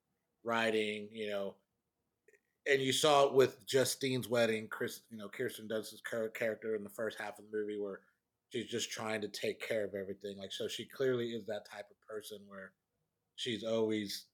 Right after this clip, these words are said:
trying to take care of the situations. And unfortunately, she meets a situation where she can't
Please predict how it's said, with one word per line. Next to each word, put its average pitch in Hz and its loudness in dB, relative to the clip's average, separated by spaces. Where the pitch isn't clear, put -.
trying 110 -2
to 101 0
take 98 -2
care 104 0
of 92 -10
the 95 -4
situations. - -8
And 98 -4
unfortunately, 107 -2
she 101 -4
meets 104 -4
a - -12
situation 104 -6
where 101 -4
she 110 -6
can't 104 -4